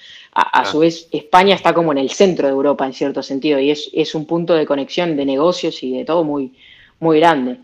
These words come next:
Speaker 1: Y, y en Madrid lo que pasó es que tardaron muchísimo en suspender el... Co-, fue como que, lo recuerdo bien porque nos,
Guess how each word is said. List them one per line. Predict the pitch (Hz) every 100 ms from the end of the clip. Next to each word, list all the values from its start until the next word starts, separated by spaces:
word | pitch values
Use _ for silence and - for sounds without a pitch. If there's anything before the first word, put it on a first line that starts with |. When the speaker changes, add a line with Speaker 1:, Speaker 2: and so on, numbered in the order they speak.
| _ _ _ -
Speaker 1:
Y, | 151 147 -
y | 151
en | 147
Madrid | 147 147 165 196
lo | 202
que | 175
pasó | 175 165 202
es | 214
que | 214 - _ _ _ _
tardaron | 151 147 156 156
muchísimo | 151 - 160 151
en |
suspender | 143 131 143 156
el... | 151 143
Co-, | 185 -
fue | 180
como | 185 170
que, | 160 - - _ _ _ -
lo | - 147 147
recuerdo | 143 165 175
bien | 185 185
porque | 160 143
nos, | 139